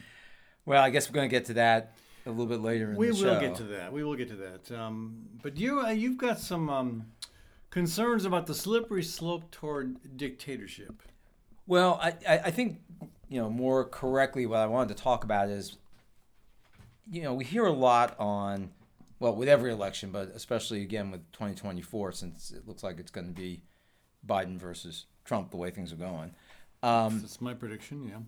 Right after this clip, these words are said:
Speaker 1: That, um, the, that this is an existential election.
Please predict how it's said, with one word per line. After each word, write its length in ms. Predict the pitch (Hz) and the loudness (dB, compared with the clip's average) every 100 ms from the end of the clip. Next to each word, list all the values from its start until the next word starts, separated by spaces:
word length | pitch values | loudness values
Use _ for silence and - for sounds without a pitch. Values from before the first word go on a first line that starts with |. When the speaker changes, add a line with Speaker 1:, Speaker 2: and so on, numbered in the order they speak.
| 113 | -2
Speaker 1:
That, 580 | 123 127 123 123 - - - | 6 8 8 6 2 -6 -2
um, 680 | 120 113 107 107 107 107 107 - - - _ - | 2 4 4 2 0 -2 -6 -12 -20 -20 _ -8
the, 240 | 135 139 - | -6 -4 -2
that 180 | 127 127 | -2 -2
this 200 | 135 - | -4 -4
is 160 | 110 | -4
an 220 | 110 107 92 - | -4 -4 -2 -2
existential 720 | 123 - - 113 101 107 90 | 0 -4 -4 -4 -4 -6 -6
election. 560 | 87 82 - - - | -4 -6 -8 -16 -20